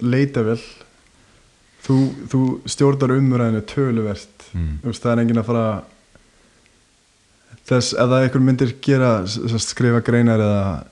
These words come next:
Speaker 1: hérna, reyna að koma framfæri eða orkuneyslu gagnavera hjá fyrirtækjum eins og Google,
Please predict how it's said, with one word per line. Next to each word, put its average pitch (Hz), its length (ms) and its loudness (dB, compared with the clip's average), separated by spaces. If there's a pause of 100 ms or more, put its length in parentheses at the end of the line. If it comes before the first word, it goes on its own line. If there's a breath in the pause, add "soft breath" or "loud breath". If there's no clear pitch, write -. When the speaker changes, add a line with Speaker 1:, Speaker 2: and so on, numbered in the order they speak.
(140)
Speaker 1:
hérna, 101 300 0 (260)
reyna 120 260 2
að 120 80 -2
koma 123 120 2
framfæri 120 380 2
eða 117 120 2
orkuneyslu 117 440 -2
gagnavera 113 400 0
hjá 107 120 0 (1600)
fyrirtækjum 120 420 2
eins 107 80 -2
og 120 80 -6
Google, 120 240 -4